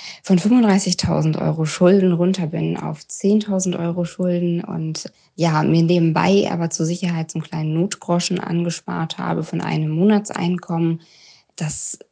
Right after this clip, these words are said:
ist für mich schon verdammt viel. Das hatte ich noch nie in meinem Leben und ja, da bin ich, äh, verdammt glücklich drüber. Eine Sache, die mir noch wirklich sehr geholfen hat, war, dass ich mir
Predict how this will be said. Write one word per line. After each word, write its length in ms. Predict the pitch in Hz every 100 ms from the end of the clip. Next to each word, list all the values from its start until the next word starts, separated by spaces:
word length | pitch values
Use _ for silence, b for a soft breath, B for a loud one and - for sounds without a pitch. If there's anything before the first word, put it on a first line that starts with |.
| -
ist 280 | 185 165 -
für 100 | 185
mich 280 | 180 208 -
schon 180 | 185 170
verdammt 440 | - 170 175 175
viel. 420 | - 214 226 247
Das 180 | 202 -
hatte 200 | 185 190
ich 100 | 190
noch 80 | 180
nie 220 | 175 180
in 100 | 190
meinem 240 | 170 170
Leben 400 | 165 165 202 214
und 380 | 214 190 175 - _
ja, 300 | - 170 151
da 120 | 143 151
bin 140 | 170
ich, 220 | 170 -
äh, 60 | 165
verdammt 420 | - 160 165 165
glücklich 400 | - 202 185 147
drüber. 500 | - 151 151 113 185 220 - _ _ _ _
Eine 280 | - 160 196
Sache, 240 | 185 180 180
die 120 | 185
mir 160 | 180
noch 320 | 175 170 - -
wirklich 400 | 170 170 160 147
sehr 200 | 160 247
geholfen 600 | 214 160 156 156 156 170
hat, 280 | 170 175 -
war, 380 | 160 160 160 - -
dass 180 | 151 156
ich 180 | 156 -
mir 480 | 151 147 147 147